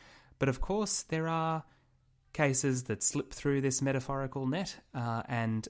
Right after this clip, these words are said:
present in the advanced stage. And that's what we'll be focusing on today, is the treatment of advanced endometrial cancer. I will make a quick note about the figo staging because it's a bit different to the T N M staging that is commonly used in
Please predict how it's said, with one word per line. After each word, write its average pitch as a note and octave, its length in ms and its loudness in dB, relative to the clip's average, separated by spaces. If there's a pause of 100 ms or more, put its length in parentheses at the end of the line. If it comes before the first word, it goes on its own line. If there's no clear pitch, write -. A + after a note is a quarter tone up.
(100)
present A2 380 0
in A2 200 -4
the G#2+ 120 -2
advanced G2+ 400 -6
stage. F#2+ 300 -6
And B2 80 2
that's E3 220 -2
what - 100 -6
we'll C3 100 -2
be B2 100 -2
focusing A2 680 -2
on G2+ 340 -6 (340)
today, G#2 360 -6
is G#2 260 -6
the - 120 -8
treatment G2+ 500 -10
of G#2 360 -6
advanced G#2 760 -6 (100)
endometrial G2 600 -6
cancer. - 440 -14 (840)
I B2 140 6
will D#3+ 380 -2
make C3 460 0
a A#2 140 -2
quick - 260 -6
note B2+ 260 0
about A#2 440 -4
the G#2+ 320 -2
figo B2+ 580 -2
staging D3 460 -4
because C#3+ 280 -4
it's - 120 -2
a B2+ 40 -2
bit C#3+ 280 -6
different C#3 520 -4
to B2 220 0
the A2 260 -4
T A#2+ 280 -2
N A2 160 -2
M C3+ 420 -2
staging B2+ 720 0
that A2+ 160 -4
is G#2+ 100 -4
commonly G#2+ 380 -2
used G2+ 260 -6
in G2 120 -6